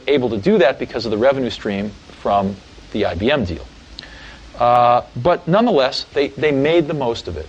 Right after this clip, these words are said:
and I, I give them a lot of credit for that. The only problem with Microsoft is they just have no taste.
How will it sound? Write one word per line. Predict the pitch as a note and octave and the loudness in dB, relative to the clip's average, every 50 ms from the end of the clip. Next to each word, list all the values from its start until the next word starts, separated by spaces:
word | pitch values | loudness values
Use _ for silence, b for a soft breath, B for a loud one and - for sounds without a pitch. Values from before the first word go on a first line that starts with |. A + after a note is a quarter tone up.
| - | -14
and | - A#2 | -10 -6
I, | A2+ A2 A2 - - | -4 -4 -4 -4 -6
I | A#2 | -8
give | A2+ A2+ B2 A#2 | -4 -4 -4 -4
them | A#2+ A2+ A2+ | -4 -6 -4
a | A2 | -4
lot | G#2+ G2+ G2+ | -2 -4 -4
of | G2 | -4
credit | - - - A#2 F#2+ | -4 -4 -4 -4 -4
for | - G2+ | -6 -8
that. | F#2 F2 F2+ - - B B B B B B B B - | -8 -8 -8 -10 -14 B B B B B B B B 0
The | C#3 E3+ | 2 2
only | A3+ D4 D#4+ | 2 2 0
problem | - - - - F3 F3+ F3 E3+ C#3+ | -2 -2 0 2 2 2 2 2 -2
with | B2 - | -2 -2
Microsoft | B2+ A#2+ B2 B2+ - B2 - - G#2+ G#2 G#2 G2+ G2+ - | -2 -2 -2 -2 -4 -6 -4 0 2 2 2 0 0 -2
is | - A2 G#2 - | -4 -4 -2 0
they | B2 B2 | -2 0
just | A#2+ B2 F#3+ F#3 - | 0 0 -2 -2 -2
have | - C#3+ A#2 A#2 | -2 -2 -2 -2
no | A2 G#2 G2+ | -2 -4 -4
taste. | G2+ - - D#2 D2 - - - - | -6 -6 -8 -8 -8 -8 -10 -14 -16